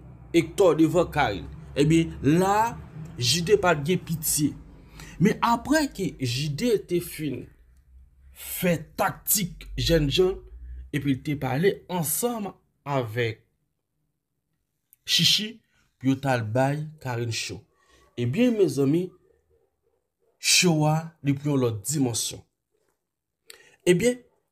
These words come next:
kounye a la, Chichi li menm, tout moun konnen ke Chichi, moun li apresye nan je a, se Ansito. Ebyen, wè kote ke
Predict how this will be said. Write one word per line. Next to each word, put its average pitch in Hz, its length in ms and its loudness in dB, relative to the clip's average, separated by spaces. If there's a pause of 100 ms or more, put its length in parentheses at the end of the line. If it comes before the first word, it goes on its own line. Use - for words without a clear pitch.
(140)
kounye 214 360 4
a 156 80 0
la, 247 160 -2 (960)
Chichi 254 680 -2
li 170 200 -2
menm, 220 400 0 (540)
tout - 200 -12
moun 151 240 2
konnen 156 320 0
ke 180 200 0
Chichi, 165 500 -4 (200)
moun 180 380 2
li 175 240 2
apresye 165 720 -4 (280)
nan 127 360 0 (420)
je 117 380 0
a, 165 160 2 (600)
se 180 440 0 (320)
Ansito. 143 640 0 (380)
Ebyen, 240 360 2
wè 269 160 2
kote 196 320 -4
ke 226 200 -12